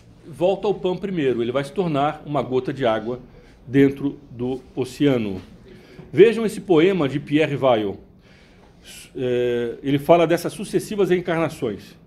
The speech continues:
"Sou desprovido de nome, porque todo nome me limita. Porém, muitos nomes me deram. Sou Brahman, sou Brahma, Vishu e Shiva. O que cria, mantém e dissolve. Sou Javé, sou Buda. Sou Cristo, sou o Pai com ou sem barba. Sou o Filho.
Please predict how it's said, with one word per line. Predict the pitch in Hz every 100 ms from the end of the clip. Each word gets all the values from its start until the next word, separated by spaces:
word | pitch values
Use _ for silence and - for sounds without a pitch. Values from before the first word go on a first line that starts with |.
| - - -
"Sou | - 226 240
desprovido | 240 240 226 170 240 226
de | 214
nome, | 185 160 131
porque | 117 139 185
todo | 175 202 190
nome | 165 175 170
me | 170
limita. | 160 170 170 117 90 - - -
Porém, | 160 170
muitos | 170 208 208
nomes | 151 165 180 156
me | 165
deram. | 147 160 123 98 98 - - - - - -
Sou | 190
Brahman, | 147 220 185 131 104 -
sou | - 170
Brahma, | 156 185 151 110 101
Vishu | 104 156 160 220 233
e |
Shiva. | - 208 190 110 101 92 - -
O | 143
que | 196
cria, | - 180 240 233
mantém | 190 185 - 185 196
e |
dissolve. | 170 - 160 170 143 107 101 - - _
Sou | 165 165
Javé, | 160 135 151 180
sou | - 170
Buda. | 143 190 131 117 101 - - -
Sou | - 165
Cristo, | 165 208 202 - 170
sou | - 156
o |
Pai | 156 165 190
com | 185 180
ou | 196
sem | 185 185
barba. | 151 156 170 127 110 98 -
Sou | - 143 131
o |
Filho. | 120 156 165 117 101